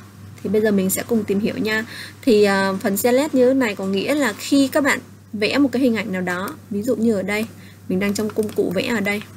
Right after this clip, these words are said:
Bây giờ mình muốn trở về để mình chỉnh sửa cái mẫu này, tại vì nó vẫn đang ở trong công cụ vẽ,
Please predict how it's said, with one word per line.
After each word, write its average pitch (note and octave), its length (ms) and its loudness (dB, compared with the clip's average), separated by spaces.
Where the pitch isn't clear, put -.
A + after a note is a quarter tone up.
Bây B3+ 160 8
giờ A3+ 200 6
mình G3 240 0
muốn G3 240 0
trở F#3+ 220 2
về F#3 420 0
để F#3 120 0
mình F#3+ 140 0
chỉnh F3+ 200 -6
sửa - 240 -4
cái G#3+ 140 -4
mẫu - 160 -2
này, B3 260 0
tại - 100 -16
vì F#3+ 300 -2
nó G3 160 -8
vẫn G#3 140 -6
đang C4 120 2
ở G#3 60 0
trong A#3 200 -2
công A#3 160 0
cụ A3 180 -2
vẽ, G#3+ 240 -4